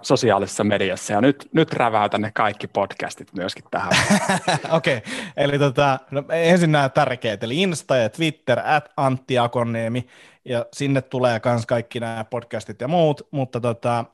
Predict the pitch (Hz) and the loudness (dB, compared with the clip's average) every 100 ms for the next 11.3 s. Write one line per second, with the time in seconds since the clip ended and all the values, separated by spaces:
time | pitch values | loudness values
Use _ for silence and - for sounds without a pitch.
0 | _ - 131 - 127 120 - 165 156 151 | _ -8 -8 -2 0 0 0 2 2 2
1 | 131 127 131 127 127 117 165 165 143 135 | 0 2 2 2 2 0 4 4 4 0
2 | 131 135 135 131 120 120 120 117 120 - | 0 2 0 0 -4 -4 -4 -4 -6 -10
3 | - - 135 123 131 151 139 - 127 120 | -18 -6 -2 0 2 2 2 -2 -2 0
4 | 127 117 117 139 151 135 127 123 117 123 | -2 -4 -4 -2 -2 0 -2 -4 -6 -4
5 | 120 120 117 113 110 113 113 110 - - | -2 0 0 -2 -6 -4 -4 -4 -10 -20
6 | - - _ _ _ 185 190 - 160 147 | -20 -20 _ _ _ 2 2 2 2 2
7 | - 143 - - 156 202 170 143 131 117 | -2 -4 -6 -8 2 2 2 0 0 0
8 | 107 - _ 175 156 - 151 - - - | -4 -10 _ 0 0 0 0 0 -14 -18
9 | - - 160 147 - 139 127 120 - 135 | -20 -2 2 2 0 -2 -2 -2 0 0
10 | 123 - 123 110 120 123 117 110 120 117 | 0 0 -4 -4 -4 -4 -4 -4 -4 -2
11 | 117 120 | 0 0